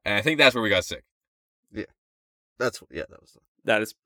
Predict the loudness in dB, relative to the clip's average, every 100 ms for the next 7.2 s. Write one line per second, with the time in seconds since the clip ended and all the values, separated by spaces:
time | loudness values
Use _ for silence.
0 | -4 -2 -2 -4 -4 -4 -10 -2 -2 0
1 | -4 -6 -20 _ -6 -6 -4 -6 -6 -12
2 | -8 -6 -4 -6 -6 -6 -8 -6 -6 -6
3 | -10 -18 _ _ _ _ _ _ 2 6
4 | 8 8 8 8 10 8 8 6 2 2
5 | 0 2 2 2 -2 -6 -2 0 0 -2
6 | -2 -2 -2 -2 -2 -4 -4 -4 -4 -4
7 | -6